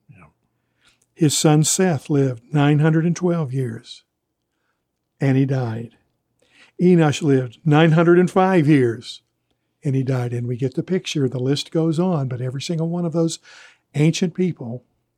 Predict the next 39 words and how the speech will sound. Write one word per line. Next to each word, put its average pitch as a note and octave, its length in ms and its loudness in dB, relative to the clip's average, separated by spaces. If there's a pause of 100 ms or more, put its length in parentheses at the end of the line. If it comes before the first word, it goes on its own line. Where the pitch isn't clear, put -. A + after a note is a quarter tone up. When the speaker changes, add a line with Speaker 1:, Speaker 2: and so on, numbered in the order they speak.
(180)
Speaker 2:
died C3+ 540 -4 (640)
as D3 320 -2
we D#3+ 120 2
do. C3+ 160 0
They C#3 160 2
lived D#3+ 240 4
a F#3 40 2
little G3 220 -2
longer, F#3+ 580 -4 (240)
much A3+ 320 -2
<laughs> - 0 -
longer. D3+ 560 -2 (180)
Speaker 1:
Yeah. C3+ 220 -8 (760)
Speaker 2:
But E3+ 200 2 (100)
we F3+ 280 6
are D3 200 4
going D#3+ 380 2
to E3 160 -2
die B2+ 420 -4
just F#3+ 460 -10
like D#3 260 -10
those D3 320 -8
people C3+ 400 -10
died A#2+ 340 -12
back A#2 320 -14
then, A2+ 160 -16
because B2+ 300 -12
death D3+ 300 -8
is D#3 100 -12
a C#3+ 60 -12
part C#3+ 360 -14
of, C3 240 -14 (840)
uh, C3+ 160 -10
what E3 280 -2
we D3+ 100 0
see E3+ 280 0
every C#3 200 -4
day D3+ 240 -6
now A2+ 340 -12